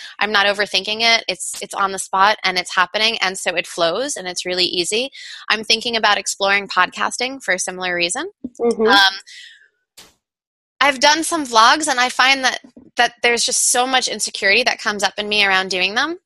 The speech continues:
Speaker 1: Um, they're not really my thing. I have been writing a lot and I love writing, but I always feel like I write too much.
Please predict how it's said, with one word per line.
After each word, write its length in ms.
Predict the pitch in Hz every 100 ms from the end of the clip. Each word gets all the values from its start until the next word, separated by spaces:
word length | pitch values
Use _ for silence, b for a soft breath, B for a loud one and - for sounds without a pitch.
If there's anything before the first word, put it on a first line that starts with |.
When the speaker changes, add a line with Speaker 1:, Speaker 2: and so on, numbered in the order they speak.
| _ -
Speaker 1:
Um, 480 | 202 190 185 185 190 - _ _ _ _ _ _ - -
they're 200 | 208 214
not 140 | 220
really 260 | 208 202 202
my 160 | 202
thing. 400 | - 208 247 320 -
I 400 | 196 196 202 202 - _ -
have 320 | 220 202 202 _ _
been 160 | - 214
writing 300 | 202 208 240
a 60 | 214
lot 260 | 202 240
and 80 | 208
I 80 | 185
love 360 | 190 190 208
writing, 420 | 185 180 220 302 349 B B B -
but 120 | 220
I 140 | 220
always 260 | 226 233 226
feel 160 | 233 220
like 160 | 208 -
I 100 | 208
write 220 | 208 202
too 180 | - 190
much. 480 | 170 - - -